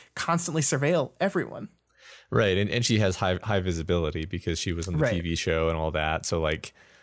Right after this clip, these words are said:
Speaker 2: it, it's kind of a double whammy for her. Um,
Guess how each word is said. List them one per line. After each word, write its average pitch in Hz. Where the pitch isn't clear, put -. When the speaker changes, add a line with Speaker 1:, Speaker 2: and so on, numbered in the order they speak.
Speaker 2:
it, -
it's 95
kind 95
of 82
a 82
double 85
whammy 80
for 80
her. 80
Um, 85